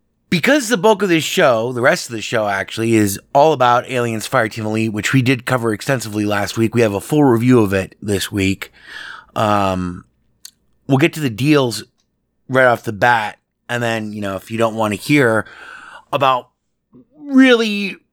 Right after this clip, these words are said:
what I critically think about Aliens Fireteam Elite. And you can skip the rest of the ep-, episode, but, uh, oh yeah, that would, of course, make it for our sequel, friends, twenty twenty-one,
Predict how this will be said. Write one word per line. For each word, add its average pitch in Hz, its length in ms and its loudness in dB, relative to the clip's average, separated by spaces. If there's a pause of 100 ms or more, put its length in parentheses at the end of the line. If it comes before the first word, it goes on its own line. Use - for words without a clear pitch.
(240)
what 180 240 4
I 160 120 4
critically 143 520 -2
think 101 480 -6
about 101 400 0
Aliens 101 420 -2
Fireteam 104 440 -2
Elite. 110 360 0 (1160)
And 165 120 2
you 170 60 2
can 147 120 0
skip - 180 -6
the 131 80 -2
rest 120 260 0
of 117 60 -6
the 123 80 0
ep-, 160 240 0
episode, 107 500 -2
but, 107 220 -2 (640)
uh, 107 380 0
oh 233 120 6
yeah, 220 180 4
that 165 180 2
would, 185 160 0
of 151 140 -6
course, 156 260 0
make 143 160 -2
it 135 60 -2
for 135 120 -2
our 117 80 2
sequel, 151 300 -2
friends, 120 340 -4
twenty 151 280 -2
twenty-one, 123 840 2